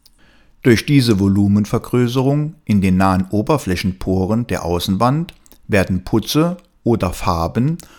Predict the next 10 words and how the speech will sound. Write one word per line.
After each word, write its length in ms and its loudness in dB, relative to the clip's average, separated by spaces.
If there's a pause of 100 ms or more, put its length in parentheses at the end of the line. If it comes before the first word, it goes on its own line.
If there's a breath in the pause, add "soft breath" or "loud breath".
von 220 2
der 220 -2
Oberfläche 840 0
förmlich 500 2
abgesprengt. 760 -6 (400 soft breath)
Es 200 -4
kommt 360 2
zu 140 -6
schuppenartigen 1160 -2
Ausblühungen 920 0